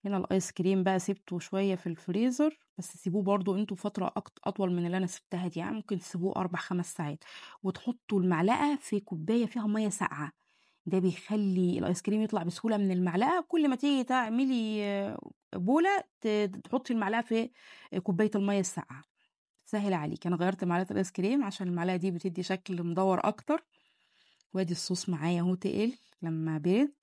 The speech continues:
طبعًا أي نوع صوص شوكولاتة انتوا معتمدينه تقدروا تستعملوه.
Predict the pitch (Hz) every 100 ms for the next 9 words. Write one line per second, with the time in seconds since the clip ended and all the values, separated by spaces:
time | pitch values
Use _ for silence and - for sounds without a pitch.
0 | - - - - 240 202 - 269 240 226
1 | 240 269 220 - 269 - - 233 240 214
2 | 254 254 220 220 208 208 311 349 240 269
3 | 254 - 214 180 180 175 160